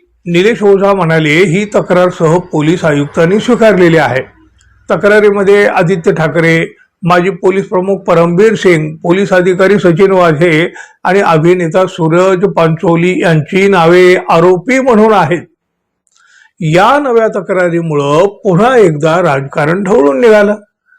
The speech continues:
अहो, ते बघा, ब-, राणे आणि कंपनी यांनी तर अगदी सुरुवातीपासूनच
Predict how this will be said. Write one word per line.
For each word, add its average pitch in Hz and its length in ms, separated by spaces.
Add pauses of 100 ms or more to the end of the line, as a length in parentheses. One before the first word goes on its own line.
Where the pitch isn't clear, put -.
(720)
अहो, 196 120
ते 226 140
बघा, 226 480
ब-, 202 540
राणे 185 280
आणि 226 240
कंपनी 220 440
यांनी 220 200
तर 220 180
अगदी 208 380
सुरुवातीपासूनच 196 1500